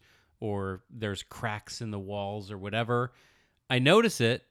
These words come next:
and it's like, "Oh, it's a shame that I'm living with this thing." But really, I don't care about the structure itself.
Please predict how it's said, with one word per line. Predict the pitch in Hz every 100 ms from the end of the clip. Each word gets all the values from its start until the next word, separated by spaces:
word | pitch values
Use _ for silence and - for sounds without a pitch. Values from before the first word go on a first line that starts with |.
| _ -
and | 117 110
it's | -
like, | 110 101 -
"Oh, | 147 151 101 92
it's | - 117
a | 120
shame | - 143 123 101
that | 101
I'm | 104 101 104 - 104
living | 113 120 113 104 98
with | 107 -
this | 110 101
thing." | - 151 120 107 - _ _ -
But | 127
really, | 170 175 131
I | 117
don't | 123 110 _ -
care | - 127 127 120
about | 107 104 104 117 104
the | 107 107
structure | - - 120 - - 104 95
itself. | - - 92 65 65 _